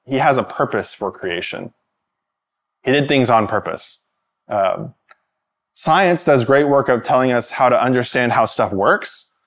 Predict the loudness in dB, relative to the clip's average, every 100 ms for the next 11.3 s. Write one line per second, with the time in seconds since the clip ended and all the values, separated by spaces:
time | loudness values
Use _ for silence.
0 | _ -2 2 2 2 -2 -2 0 -2 0
1 | 0 0 -2 -4 0 0 0 -4 -4 -4
2 | -2 -2 -4 -10 _ _ _ _ _ _
3 | 0 4 4 4 0 0 0 0 2 4
4 | 4 2 -2 0 -2 -2 -6 -8 -14 _
5 | -20 _ _ _ 0 0 2 2 2 0
6 | 0 2 2 0 -2 -2 -6 -12 -4 0
7 | 2 2 0 -2 -6 -6 -6 -6 -4 -4
8 | -6 -10 _ _ _ _ _ -20 _ 0
9 | 2 4 4 4 2 2 2 2 2 2
10 | 2 2 2 4 6 6 4 2 0 -2
11 | 0 0 -2